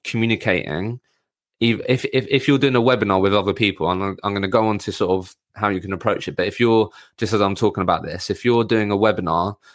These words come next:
where you have other people on the webinar, what I always say to them is, "Look, what, what I'd really appreciate is if you could, um, in terms of, like, tech, what I need them to do is I'll just say to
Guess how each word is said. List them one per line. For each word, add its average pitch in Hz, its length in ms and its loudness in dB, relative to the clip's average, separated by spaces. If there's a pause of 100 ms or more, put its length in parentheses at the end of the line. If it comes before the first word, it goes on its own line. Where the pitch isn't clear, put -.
(120)
where 98 160 2
you 92 80 0
have 98 160 0
other 107 240 0
people 95 640 0
on 95 420 0
the 82 140 -4
webinar, 87 520 -2 (720)
what 117 200 2
I 110 140 6
always 104 220 2
say 98 160 2
to - 140 -8
them 90 200 -6
is, 92 300 -6 (680)
"Look, 98 500 0
what, 113 460 0
what 113 200 2
I'd 107 160 0
really 110 180 2
appreciate 92 640 0
is 92 320 0
if - 220 -8
you 113 160 0
could, 101 360 0 (440)
um, 95 420 -2 (220)
in 104 100 -6
terms 110 220 0
of, 107 60 -2
like, 90 140 0
tech, - 540 -4
what 98 220 0
I - 20 0
need 95 140 0
them 92 140 0
to 95 100 -8
do 95 160 4
is 92 280 0
I'll 98 140 2
just 95 160 -2
say 95 140 2
to - 100 -8